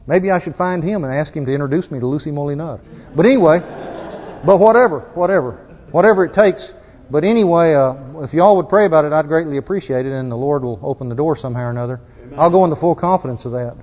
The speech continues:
Speaker 2: Amen.
Speaker 1: I'll just be waiting for the opportunity. But, uh, I tell you what, Panama is enjoying a splendid opportunity. But it, uh, we need to be, uh, I don't know. On the one hand,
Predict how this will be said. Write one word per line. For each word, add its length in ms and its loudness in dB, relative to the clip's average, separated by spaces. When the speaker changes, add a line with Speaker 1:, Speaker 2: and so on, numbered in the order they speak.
Speaker 2:
Amen. 80 -12
Speaker 1:
I'll 140 2
just 180 -6
be 80 0
waiting 260 0
for 120 -6
the 100 -6
opportunity. 680 -12
But, 240 2
uh, 80 6
I 140 2
tell 100 4
you 100 4
what, 520 2
Panama 340 -2
is 80 -2
enjoying 440 0
a 40 -6
splendid 400 -4
opportunity. 680 -2
But 200 0
it, 120 -2
uh, 580 -2
we 160 -8
need 200 -4
to 60 -6
be, 340 -4
uh, 40 -8
I 300 -2
don't 140 -2
know. 280 -4
On 140 -2
the 40 -2
one 220 2
hand, 400 0